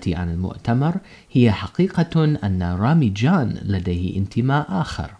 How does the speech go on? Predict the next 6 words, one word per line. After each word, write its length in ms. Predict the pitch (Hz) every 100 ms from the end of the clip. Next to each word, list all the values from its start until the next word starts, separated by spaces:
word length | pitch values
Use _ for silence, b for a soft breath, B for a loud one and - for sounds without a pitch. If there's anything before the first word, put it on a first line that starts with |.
| _ -
فهو 380 | - 90 85
المؤسس 720 | 85 92 101 165 - 170 165 -
المساعد 760 | 117 107 - 185 185 120 120
للحزب 520 | 107 107 - 165 143
النازي 680 | 113 101 104 104 101 143 180
المصري، 680 | 131 101 98 - 147 156